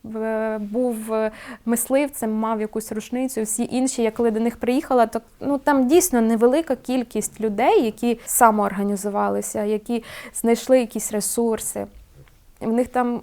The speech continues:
е, ну, були якісь сокири, вила, тобто таке, в кого була рушниця, брали рушниці.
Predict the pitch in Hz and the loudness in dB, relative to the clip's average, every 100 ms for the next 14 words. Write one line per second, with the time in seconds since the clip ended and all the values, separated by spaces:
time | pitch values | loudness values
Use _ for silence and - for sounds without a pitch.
0 | - 220 220 220 220 220 233 - 269 214 | -6 -6 -4 -4 -4 -6 -6 -4 -4 -2
1 | 247 269 269 - - - - - 427 - | 0 2 0 -8 -20 -20 -2 2 2 4
2 | 254 - 294 302 294 247 233 269 285 254 | 2 2 0 4 4 4 4 6 8 6
3 | 240 240 233 226 220 226 208 202 - _ | 4 -2 -4 -4 -4 -2 -4 -6 -14 _
4 | _ - - 277 277 247 269 262 240 220 | _ -20 6 8 8 8 8 8 6 0
5 | 208 214 190 220 240 208 202 214 196 - | -2 -2 0 2 2 0 -4 -4 -6 -8